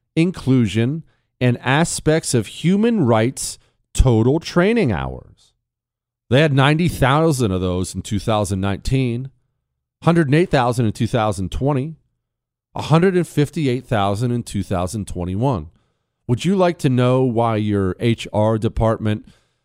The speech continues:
has all hands on deck meetings where everyone at your company has to set aside their job and go learn about how evil white people are and why everyone should be gay,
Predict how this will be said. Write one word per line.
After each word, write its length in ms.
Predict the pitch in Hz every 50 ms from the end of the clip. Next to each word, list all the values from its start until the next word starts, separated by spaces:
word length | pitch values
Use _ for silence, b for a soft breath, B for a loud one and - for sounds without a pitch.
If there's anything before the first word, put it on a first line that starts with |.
| b _ -
has 300 | - 123 120 107 90 - - -
all 320 | 117 117 120 123 123 120 107
hands 440 | 98 123 123 120 120 120 113 95 107
on 280 | 107 107 107 104 98
deck 280 | 87 110 110 110 - -
meetings 640 | 98 98 107 110 107 107 104 101 107 110 104 - - b b b b b
where 200 | - 107 104 - -
everyone 520 | 113 117 117 120 127 131 123 123 131 127
at 120 | 131 131 -
your 180 | 107 113 113
company 500 | - - 120 117 110 - - 107 110 110
has 260 | 98 98 113 107 - -
to 120 | - 101
set 320 | - - - - 113 113
aside 440 | 123 - - - 127 113 113 113 107
their 160 | 113 113 110
job 540 | 101 - 113 107 104 107 107 107 107 101 - b b b b b
and 240 | b 113 113 101 95
go 220 | 123 113 110 110
learn 360 | 110 101 107 110 113 110 107
about 320 | 107 92 107 101 104 104 101
how 240 | 107 107 107 101 104
evil 280 | 113 120 104 123 117
white 280 | 98 107 113 113 113 -
people 360 | - 117 107 - 110 104 104
are 240 | 104 107 107 107 104
and 80 | 98
why 220 | 98 98 101 101 98
everyone 380 | 104 107 107 110 101 107 104
should 280 | 101 - - 110 98 82
be 120 | 101 98
gay, 460 | 85 95 107 104 104 104 101 101 104